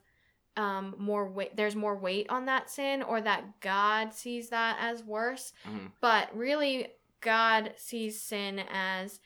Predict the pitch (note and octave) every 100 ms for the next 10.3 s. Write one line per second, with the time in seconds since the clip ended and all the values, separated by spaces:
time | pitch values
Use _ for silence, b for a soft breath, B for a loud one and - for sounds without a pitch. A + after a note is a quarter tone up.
0 | b b b b - A#3 B3 B3 B3 A#3
1 | A3+ A3 - G#3 G3+ - - G3+ G3+ F#3+
2 | F#3+ G3+ - - G#3 G3+ F#3+ F#3+ F#3+ -
3 | - - - _ _ - G#3+ G#3 G3 -
4 | _ G#3+ G#3+ G3 F#3+ F#3+ - - _ _
5 | - - - G3+ G3+ G3+ G3 F#3+ - -
6 | G3 G3 G3 F#3 F#3 F#3 F#3 F#3 G3 F#3
7 | F3+ F#3 F3+ - A#3+ - B B B B
8 | - G3+ G3+ G3+ A#3+ A#3+ A3 G#3+ G3+ F#3+
9 | G3+ G3 G#3 A3+ A#3 A3 G#3 G3+ G3+ -
10 | G3 F#3+